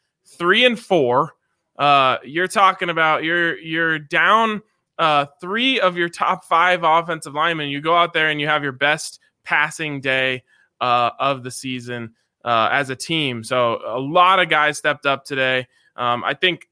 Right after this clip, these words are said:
Jerry Jeudy will be a little bit happier. You know, it didn't feel like he only did cardio out there, but he wasn't as, uh, uh, as involved as he could have been. But sometimes, as Von Miller said, you gotta be the Steve Nash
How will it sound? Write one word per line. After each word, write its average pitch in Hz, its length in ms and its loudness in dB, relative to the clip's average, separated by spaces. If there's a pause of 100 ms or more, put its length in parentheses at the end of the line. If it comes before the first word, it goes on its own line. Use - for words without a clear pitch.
Jerry 165 320 2
Jeudy 165 600 0
will 143 140 -4
be 156 140 -2
a 147 80 2
little 160 260 0
bit 170 180 2
happier. 175 580 0
You 147 120 -2
know, 143 180 0
it 131 100 -6
didn't 151 240 -4
feel 160 160 -2
like 151 140 0
he 147 140 -4
only 180 340 4
did 175 340 0
cardio 180 500 4
out 180 220 4
there, 180 200 4
but 139 180 -2
he 143 80 -6
wasn't 156 280 -2
as, 143 120 -8 (140)
uh, 123 40 -10
uh, 131 480 -2
as 151 160 0
involved 151 300 0
as 143 60 -12
he 139 80 -10
could 170 140 -2
have 185 60 -2
been. 202 180 2 (360)
But 240 360 4 (300)
sometimes, 226 680 2
as 185 140 0
Von 185 260 4
Miller 196 240 0
said, 202 260 0
you 180 100 -2
gotta 196 220 2
be 190 80 -4
the 185 80 -8
Steve 196 340 -8
Nash 190 460 0